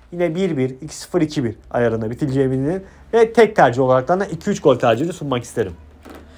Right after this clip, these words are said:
Geçtim Euroleague'e. Yine üç tane karşılaşmam var. Anadolu Efes ile Fenerbahçe Beko. Türk derbisi var aga Euroleague'de. Çok güzel bir karşılaşma olacağını düşünüyorum. Ee,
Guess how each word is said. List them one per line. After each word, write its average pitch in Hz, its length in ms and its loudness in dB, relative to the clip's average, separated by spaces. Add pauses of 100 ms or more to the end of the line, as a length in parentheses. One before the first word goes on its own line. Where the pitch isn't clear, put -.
(320)
Geçtim 220 400 4
Euroleague'e. 180 520 4
Yine 220 140 2
üç 220 180 4
tane 185 220 0
karşılaşmam 156 640 2
var. 190 180 2
Anadolu 180 380 2
Efes 175 360 0
ile 208 260 0
Fenerbahçe 151 500 2
Beko. 165 320 -2 (360)
Türk 254 240 -2
derbisi 143 360 4
var 123 100 2
aga 113 220 2
Euroleague'de. 117 560 -2 (320)
Çok 220 220 6
güzel 165 220 4
bir 123 60 -4
karşılaşma 131 500 0
olacağını 117 260 -4
düşünüyorum. 147 420 -4 (540)
Ee, 135 340 2